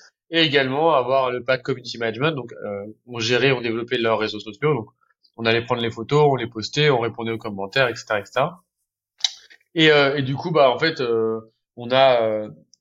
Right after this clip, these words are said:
du coup grandi, euh, parce qu'en deux mille, entre deux mille quinze, deux mille seize et deux mille dix-neuf, j'étais tout seul, où j'avais, euh, un ou deux stagiaires avec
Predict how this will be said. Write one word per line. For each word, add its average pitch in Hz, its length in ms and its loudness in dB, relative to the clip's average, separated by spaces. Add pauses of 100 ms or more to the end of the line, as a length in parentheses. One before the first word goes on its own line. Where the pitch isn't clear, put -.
(180)
du 131 220 -6
coup 156 140 -4
grandi, 131 600 2
euh, 113 560 -2 (520)
parce - 100 -6
qu'en 131 100 4
deux 139 100 4
mille, 151 220 2
entre 139 200 -2
deux 139 120 0
mille 143 140 -4
quinze, 151 180 2
deux 143 60 0
mille 135 140 -4
seize 147 180 2
et 127 80 0
deux 127 100 -4
mille 127 160 -2
dix-neuf, 131 400 -2 (580)
j'étais 107 180 -6 (200)
tout 139 80 -8
seul, 143 320 2
où 123 60 -6
j'avais, 120 280 -2
euh, 113 220 2 (100)
un 127 40 0
ou 127 100 -4
deux 120 140 -10
stagiaires 120 360 -2
avec 110 160 -4